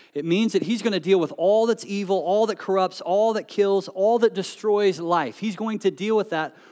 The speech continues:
once and for all. And that's good news. Judgment is a good thing in the hands of a good and holy God. And so we're gonna talk more about that, uh, in a couple of the weeks, uh, ahead of Advent. We're gonna kinda drill into that. But,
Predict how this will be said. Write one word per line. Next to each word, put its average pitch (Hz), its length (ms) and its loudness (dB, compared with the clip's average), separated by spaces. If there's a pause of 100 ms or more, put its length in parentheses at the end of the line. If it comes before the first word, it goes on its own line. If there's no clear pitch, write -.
(120)
once 190 600 -2
and 165 340 0 (220)
for 151 260 -6
all. 131 460 -2 (420)
And 165 160 -6
that's 175 220 -6
good 165 180 -2
news. 147 380 -4
Judgment 185 500 -4
is 147 160 -8
a 151 100 -6
good 156 500 -6 (300)
thing 117 560 -8 (300)
in 131 80 -8
the 127 80 -8
hands 127 320 -10
of 113 80 -14
a 117 60 -12
good 113 400 -10 (260)
and 113 80 -16
holy 113 300 -14
God. 92 340 -16 (1500)
And - 80 -16
so 147 80 -4
we're 151 60 -2
gonna 196 120 -4
talk 170 220 -4
more 151 240 0
about 135 300 -2
that, 135 340 -4
uh, 127 200 -10
in 131 100 -14
a 120 60 -14
couple 139 260 -10
of 120 40 -8
the 117 80 -10
weeks, 127 400 -10
uh, 113 280 -16
ahead 123 440 -12
of 110 160 -20
Advent. 113 340 -16
We're 120 80 -16
gonna 117 120 -12
kinda 113 200 -12
drill 120 260 -10
into 120 300 -12
that. 98 260 -18
But, 127 160 -8